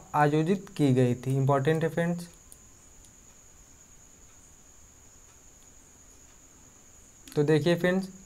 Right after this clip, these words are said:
प्रथम बौद्ध सभा आयोजित राजगृह में की गई थी,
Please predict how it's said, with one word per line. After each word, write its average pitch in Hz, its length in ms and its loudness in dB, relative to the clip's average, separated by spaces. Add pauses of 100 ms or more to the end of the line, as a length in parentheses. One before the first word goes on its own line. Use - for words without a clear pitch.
(380)
प्रथम 156 400 2
बौद्ध 170 340 4
सभा 151 360 2 (120)
आयोजित 160 520 2 (680)
राजगृह 147 640 4
में 131 160 8
की 127 160 -2
गई 120 220 2
थी, 123 240 -4